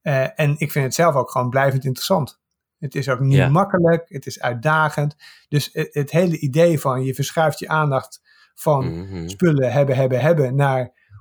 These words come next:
Speaker 1: hoe wil ik zijn en van kwantiteit naar, naar kwaliteit. En als je dus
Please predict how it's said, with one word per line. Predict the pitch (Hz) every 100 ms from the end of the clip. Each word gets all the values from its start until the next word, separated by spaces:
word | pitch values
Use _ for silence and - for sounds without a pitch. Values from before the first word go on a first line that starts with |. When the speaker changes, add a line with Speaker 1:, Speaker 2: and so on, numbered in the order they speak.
| -
Speaker 1:
hoe | 156 147
wil | 139
ik | 131 -
zijn | 139 123 170 214 208
en | 135 131
van | 139 127 127 - _ _ _
kwantiteit | - 180 147 131 143 123 127
naar, | 127 123
naar | 127 120 -
kwaliteit. | - 131 143 185 165 170 214 240 180
En | 151
als | 151
je | 160
dus | 143 139 -